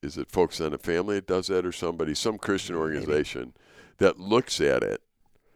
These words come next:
Speaker 1: and basically says, "From a Christian perspective, here's what I see."
Speaker 2: Yeah.
Speaker 1: Now, again, some people may like that, may not like it, but, but it's the bottom line is, if I'm talking to, uh, somebody who doesn't honor God as God, who could care less about,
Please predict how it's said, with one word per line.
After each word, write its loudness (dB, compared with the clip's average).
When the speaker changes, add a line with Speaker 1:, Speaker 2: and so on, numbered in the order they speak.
Speaker 1:
and 2
basically 4
says, 4
"From 0
a -4
Christian -4
perspective, 2
here's 0
what -2
I 0
see." -4
Speaker 2:
Yeah. -6
Speaker 1:
Now, 6
again, 4
some 0
people -4
may 4
like 6
that, 4
may -2
not 2
like -2
it, -4
but, -2
but 2
it's -6
the -16
bottom 6
line 2
is, 0
if 0
I'm 2
talking 0
to, -2
uh, 0
somebody 0
who -2
doesn't 0
honor 0
God 0
as -4
God, 0
who -6
could -10
care 0
less 0
about, -4